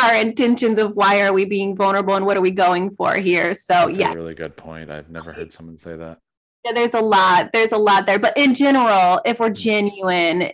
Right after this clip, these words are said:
Speaker 1: vulnerability is, is a good, helpful thing. Um, and,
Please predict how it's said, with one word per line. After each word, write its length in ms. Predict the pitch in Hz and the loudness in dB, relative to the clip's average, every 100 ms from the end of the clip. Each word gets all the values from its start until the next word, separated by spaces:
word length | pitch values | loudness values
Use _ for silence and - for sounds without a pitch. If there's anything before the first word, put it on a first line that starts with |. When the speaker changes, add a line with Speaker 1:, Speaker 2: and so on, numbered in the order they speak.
| - | -4
Speaker 1:
vulnerability 920 | 208 202 185 185 185 180 170 170 - | 0 0 0 0 0 2 0 0 0
is, 220 | 185 - - | -4 -6 -6
is 160 | 214 | -4
a 80 | 220 | -2
good, 420 | 214 233 226 208 - | -4 0 0 0 -6
helpful 840 | - 240 220 _ _ _ - 175 185 | -2 -2 -2 _ _ _ -6 -6 -2
thing. 480 | 208 185 131 - - | 0 2 0 -6 -4
Um, 400 | - 180 131 - - | 0 2 0 -4 -4
and, 200 | 233 | -4